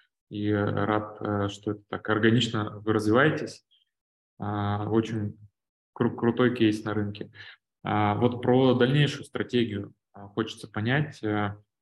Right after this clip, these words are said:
А, у меня в Медконнекте, э, были медицинские корпорации, которые там развиваются через, э, а, ну, в основном через M and A сделки. А, были, а, бренды, которые развиваются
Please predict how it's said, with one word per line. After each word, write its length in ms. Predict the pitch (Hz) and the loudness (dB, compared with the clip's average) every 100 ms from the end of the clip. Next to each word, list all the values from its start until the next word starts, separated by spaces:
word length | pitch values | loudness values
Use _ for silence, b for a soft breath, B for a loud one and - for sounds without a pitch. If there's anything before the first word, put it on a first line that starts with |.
| _ | _
А, 160 | 104 107 | -4 0
у 60 | |
меня 160 | 110 123 | 2 2
в 80 | 120 | 2
Медконнекте, 640 | 120 123 117 127 127 - | 0 0 -2 -2 -4 -2
э, 800 | 107 104 104 104 104 104 _ 104 | 0 2 2 0 -2 -8 _ -12
были 240 | 104 127 123 | 2 6 6
медицинские 580 | 107 110 - 127 113 | 4 -2 -4 -4 -4
корпорации, 540 | - 107 113 139 143 110 | -4 -2 2 0 0 -6
которые 600 | - 107 104 104 104 101 _ | -6 -2 0 0 0 -4 _
там 160 | 101 101 | -14 -10
развиваются 640 | 101 104 117 117 107 - | -6 0 2 2 -2 -8
через, 480 | - 110 104 101 - | -12 -8 -6 -8 -6
э, 380 | 104 104 104 101 - B B _ - | -4 -2 -2 -4 -12 B B _ -14
а, 280 | 101 104 98 | -8 -6 -4
ну, 140 | 110 | -4
в 60 | 101 | -2
основном 320 | 110 120 135 | -2 2 2
через 300 | 123 110 104 | 2 -2 -2
M 140 | 123 120 | 0 0
and 180 | 104 | 2
A 20 | 110 | 0
сделки. 520 | 110 104 101 - 101 _ B B B | 0 -2 -2 -6 -18 _ B B B
А, 300 | - 104 104 | -8 -2 0
были, 920 | 101 107 123 127 123 117 110 107 104 104 | 0 6 8 8 8 8 6 6 2 -2
а, 440 | 107 104 104 104 | -6 -6 -2 -2
бренды, 400 | 101 117 127 135 | 2 2 2 2
которые 400 | 127 110 110 107 | 0 -2 -2 -2
развиваются 760 | 104 107 104 117 117 107 - 107 | -2 -4 -2 0 0 0 -6 -12